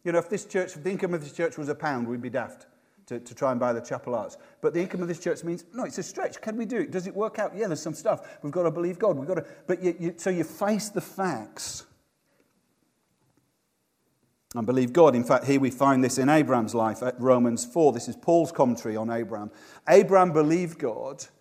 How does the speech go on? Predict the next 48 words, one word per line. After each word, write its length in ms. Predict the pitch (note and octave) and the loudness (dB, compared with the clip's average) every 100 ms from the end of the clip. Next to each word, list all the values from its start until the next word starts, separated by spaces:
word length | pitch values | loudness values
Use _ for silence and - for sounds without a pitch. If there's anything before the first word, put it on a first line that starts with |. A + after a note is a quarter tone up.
| _ _ _ - | _ _ _ -8
who 80 | C3 | -4
gives 320 | C#3 C3 B2+ | -2 -2 0
life 440 | B2 D3 E3+ F3 | 2 4 2 -2
to 100 | - | -6
the 120 | E3+ D#3+ | -4 -4
dead 480 | B2+ G2+ G#2+ G#2 - _ _ _ - | -4 -6 -10 -16 -20 _ _ _ -12
and 140 | A2+ | -12
call 380 | - D#3+ D#3+ D#3+ | -4 0 0 0
things 400 | D#3 C3 B2 C3+ | 0 0 0 -4
into 280 | B2+ - A2+ | -8 -8 -12
existence 600 | A2+ C3+ C3+ - G#2 - | -8 -8 -6 -10 -10 -10
that 160 | G2+ | -10
do 160 | A2+ A2 | -8 -8
not 180 | A2+ A2 | -10 -12
exist. 480 | G2+ G#2 - - _ _ _ _ _ C3 | -16 -18 -20 -20 _ _ _ _ _ -8
In 100 | C3+ | -2
other 60 | |
words, 200 | D3 B2+ | -2 -2
God 260 | B2 F3+ G3 | -2 2 2
is 140 | E3 | 2
in 100 | D3+ | 0
a 60 | C#3 | 0
different 400 | D#3+ E3 E3 B2 | -2 -6 -10 -4
game 280 | D3+ E3 D#3 | -2 -2 -4
to 200 | C3 G#2+ | -8 -8
us. 420 | C#2 A2+ - - _ _ B2 | -10 -16 -18 -20 _ _ -8
We 160 | D#3 | -8
can 180 | D3 C#3+ | -6 -4
only 220 | C#3+ C3+ | -2 -2
make 300 | B2 B2+ B2+ | -2 -4 -8
things 540 | - A#2+ A2+ G#2+ - - _ _ | -12 -12 -10 -14 -18 -20 _ _
happen 360 | B2 - A2+ G#2+ | -14 -10 -10 -8
out 180 | A2 G2 | -10 -12
of 120 | G#2 | -12
what 180 | A2 A2 | -14 -12
we've 240 | G2+ - | -16 -16
got. 320 | B2 G#2 - _ _ _ _ _ _ _ - | -18 -16 -20 _ _ _ _ _ _ _ -18
But 120 | A2+ | -2
God 220 | D#3+ E3+ | -2 0
can 140 | C3+ A#2+ | -2 -4
make 200 | A#2+ A#2+ | -4 -8
things 220 | A#2+ A2+ | -12 -12
happen 300 | A#2 A2 A2+ | -14 -12 -12
out 120 | A2 | -12
of 100 | G2+ G2+ G#2 G#2+ | -14 -18 -20 -16
that 160 | A#2 A#2 | -14 -8
doesn't 300 | B2+ A#2+ G2 | -8 -8 -16
exist, 460 | G2 - F2 - | -18 -20 -20 -20